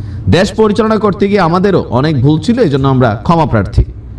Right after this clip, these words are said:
তারপর নেতাকর্মীদের উদ্দেশ্যে বলছেন, "আপনাদের উপর অনেক নির্যাতন হয়েছে, অনেককে হত্যা করা হয়েছে, অনেককে বিকলাঙ্গ করে দেওয়া হয়েছে,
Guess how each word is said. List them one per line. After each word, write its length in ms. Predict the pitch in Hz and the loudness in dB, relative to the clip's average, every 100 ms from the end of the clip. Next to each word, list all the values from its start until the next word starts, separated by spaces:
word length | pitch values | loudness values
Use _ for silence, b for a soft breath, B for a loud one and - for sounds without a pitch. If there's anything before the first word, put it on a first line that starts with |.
| B B B B - | B B B B -2
তারপর 340 | 170 175 190 | -2 2 0
নেতাকর্মীদের 540 | 170 165 196 208 208 196 | 0 0 0 0 0 0
উদ্দেশ্যে 380 | 190 175 185 202 | 0 -2 -2 0
বলছেন, 420 | 180 180 226 202 | 2 2 0 0
"আপনাদের 360 | 156 165 165 | -2 0 0
উপর 160 | 170 175 | 0 2
অনেক 200 | 156 160 | 0 0
নির্যাতন 440 | 151 135 156 170 | 0 0 0 2
হয়েছে, 280 | 175 175 170 | 2 2 2
অনেককে 260 | 160 143 151 | 0 0 0
হত্যা 320 | 135 127 156 | 0 0 -2
করা 160 | 165 170 | 0 0
হয়েছে, 220 | 190 196 | 0 0
অনেককে 240 | 151 143 | 0 2
বিকলাঙ্গ 540 | 120 135 165 196 220 220 | 2 2 2 0 0 0
করে 180 | 170 | 0
দেওয়া 200 | 151 147 | 2 2
হয়েছে, 400 | 139 143 156 139 | 2 2 0 -2